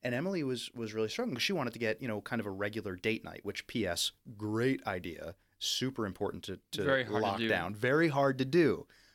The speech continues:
Speaker 1: but clutch if you can, you, you got, it's super important.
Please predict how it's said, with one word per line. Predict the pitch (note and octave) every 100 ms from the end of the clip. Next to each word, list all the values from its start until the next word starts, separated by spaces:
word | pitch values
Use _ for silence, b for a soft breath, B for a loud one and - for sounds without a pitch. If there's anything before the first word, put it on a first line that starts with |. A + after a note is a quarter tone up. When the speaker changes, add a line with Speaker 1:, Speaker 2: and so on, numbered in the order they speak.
| b
Speaker 1:
but | A2 -
clutch | - D3+ A#2 - -
if | A#2
you | A2
can, | G2+ G2 G2+
you, | A2+
you | G2+ G2
got, | A2 A2
it's | G2 -
super | - C#3 G#2+
important. | F#2 C#3+ -